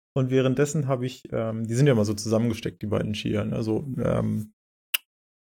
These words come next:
Kufe an Kufe, sag ich jetzt mal, die Unterseiten sind zusammen. Und dazwischen war aber ein kleiner Spalt und ich greif halt diese Skier und drück die so ein Stück, Stück, Stück zusammen mit den Flächen. Und diese zwei Flächen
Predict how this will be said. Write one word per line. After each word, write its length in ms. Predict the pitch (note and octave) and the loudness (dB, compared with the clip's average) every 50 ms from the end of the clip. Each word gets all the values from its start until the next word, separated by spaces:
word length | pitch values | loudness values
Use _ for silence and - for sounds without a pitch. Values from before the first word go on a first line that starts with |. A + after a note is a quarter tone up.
| _ - | _ -8
Kufe 320 | - - D#3 - - B2 | -2 0 0 2 2 0
an 100 | A#2 A2+ | 0 0
Kufe, 300 | - - D3+ - A#2+ A2 | -2 -4 -4 -2 0 0
sag 120 | G#2+ G#2+ | 2 4
ich 60 | G#2+ G#2 - | 4 4 6
jetzt 100 | - - | 6 8
mal, 80 | - | 8
die 80 | G#2+ G#2+ | 8 8
Unterseiten 500 | - A#2+ A#2 B2 A#2+ A2+ A#2 A2+ A2+ G#2+ | 8 6 6 6 4 4 2 2 2 0
sind 160 | G#2+ G#2+ G#2+ | 0 -2 -2
zusammen. 420 | - - G#2+ G#2+ A2 A2+ C3 C3+ - - - - - - - - - - - - _ _ - | -2 -2 -2 -2 -2 -2 -2 -6 -8 -10 -10 -12 -12 -12 -12 -14 -16 -16 -20 -20 _ _ -2
Und 420 | - C#3 C3 B2+ B2 B2 A#2+ - - _ _ _ _ _ _ _ - - | 0 2 2 2 2 0 -2 -6 -10 _ _ _ _ _ _ _ -6 0
dazwischen 960 | B2 A2+ A2+ A2+ A#2 A2+ A2 A2+ A2+ A2+ A2+ A2 - - F3 E3+ F3 D3+ | 2 4 4 4 4 4 2 2 2 0 0 0 -2 -2 -2 2 2 6
war 80 | C3+ B2 | 6 6
aber 120 | A#2+ A#2+ | 6 6
ein 80 | A#2 A#2 | 4 2
kleiner 260 | A2+ - A#2 A2+ A2 A2 | 2 0 0 0 0 -2
Spalt 400 | - - C#3+ C#3 C#3 C#3 C3+ C#3+ | -2 0 2 4 4 4 2 2
und 120 | C3+ A2+ | -2 -2
ich 100 | A2 - | -2 -4
greif 300 | - - B2 C3 C#3 C#3 - | 0 2 4 4 4 4 2
halt 160 | B2+ A#2+ A2 | 2 2 2
diese 220 | A2+ A2+ A2+ A2+ | 0 -2 -2 -2
Skier 380 | A2 - - E3 E3 D3+ D3 D#3 | -2 -2 0 2 4 4 4 2
und 300 | - - A#2+ A2+ - - | 2 0 -2 -2 -4 -2
drück 180 | C#3+ D#3 D#3 - | -4 -4 -2 -2
die 140 | - C3 B2 | -2 0 0
so 560 | A#2 A#2 A#2+ A#2+ A#2 A#2 A#2 A#2 A#2+ - - - _ _ _ _ - - | 2 2 4 4 4 4 4 4 2 0 -4 -10 _ _ _ _ -12 -6
ein 120 | E3+ C3 - | -6 -6 -4
Stück, 300 | - C#3+ C#3 - - - | -4 -6 -6 -6 -8 -10
Stück, 300 | - - C#3 C#3 - _ - - | -4 -4 -4 -4 -4 _ -12 -6
Stück 280 | - - C#3 - - | -2 -2 -2 -2 -2
zusammen 380 | - B2 A#2 A#2+ B2+ B2 A#2 A2 | -4 0 4 4 4 4 4 2
mit 140 | G#2+ G2+ - | 2 0 0
den 100 | A2+ G#2 | -2 -4
Flächen. 460 | - - C3+ C3+ - - C3 C3 C3 | -2 0 0 0 0 -2 -4 -2 -2
Und 120 | B2 A2 | -2 -2
diese 160 | C3 C3+ C#3 | 0 -2 -2
zwei 240 | C#3 - - A#2 A#2 | -2 0 2 2 2
Flächen 500 | A2+ - D3 D3 C#3+ - F3+ F#3+ F#3 - | 2 2 2 2 2 2 -2 -2 -2 -6